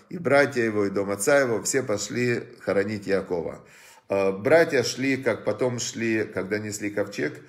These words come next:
то двенадцать колен, они именно в том порядке охраняли ковчег, как, а,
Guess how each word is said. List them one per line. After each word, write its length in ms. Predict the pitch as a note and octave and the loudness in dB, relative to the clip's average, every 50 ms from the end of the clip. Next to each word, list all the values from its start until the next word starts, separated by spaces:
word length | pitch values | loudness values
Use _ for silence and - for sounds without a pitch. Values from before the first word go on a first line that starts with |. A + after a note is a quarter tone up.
| - _ - - | -20 _ -12 -2
то 360 | - G#2+ A2 G#2+ G2+ - - - - | 0 2 2 2 0 -4 -8 -14 -16
двенадцать 560 | A2+ G2+ G#2+ A2+ B2 B2 A#2 - A2 G2+ G#2 | -8 -4 -2 0 0 0 0 -2 -4 -6 -4
колен, 320 | - G#2+ G#2+ C3+ C#3+ C#3+ | -2 0 0 0 0 -2
они 200 | C3 A2+ G#2 G#2 | -4 -4 -4 -4
именно 240 | G#2 G#2 G#2 G#2 G2 | -6 -4 -4 -6 -6
в 100 | G2+ - | -6 -4
том 160 | - A2+ G2+ | -4 -4 -2
порядке 560 | G2+ A2+ G#2+ A2+ A2 G#2+ - - G2 G2 F#2+ | 0 0 2 2 2 0 -2 -2 -2 0 0
охраняли 600 | - - - - - G#2 G#2 G#2 A2+ A2 G#2+ G2+ | 0 0 -4 -4 -2 -4 -4 -4 -4 -4 -4 -4
ковчег, 580 | F#2+ - G2+ G2 - - - A2 G#2 - - - - - - _ _ _ _ | -2 -2 -2 -4 -4 -4 -2 -2 -2 -2 -4 -10 -18 -20 -20 _ _ _ _
как, 320 | - G#2 G#2 G#2 G2+ G2 | 0 2 2 2 2 2
а, 280 | G2+ G2+ G2 G2 F#2 | 2 4 4 2 0